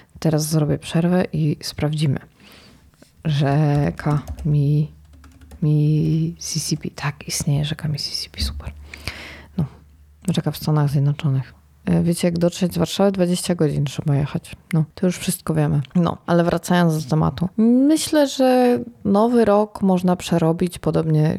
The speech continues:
jak święta na swoją modłę i odejść od wpędzania siebie w mus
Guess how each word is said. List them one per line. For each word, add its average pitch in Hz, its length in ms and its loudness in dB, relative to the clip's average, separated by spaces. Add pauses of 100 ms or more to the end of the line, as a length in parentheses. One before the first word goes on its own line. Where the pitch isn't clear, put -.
jak 147 160 -2
święta 143 480 0
na 151 120 2
swoją 151 460 0
modłę 160 460 2 (120)
i 165 440 2
odejść 160 540 0
od - 380 -4
wpędzania 156 800 2
siebie 151 640 2 (640)
w 160 140 0
mus 165 580 2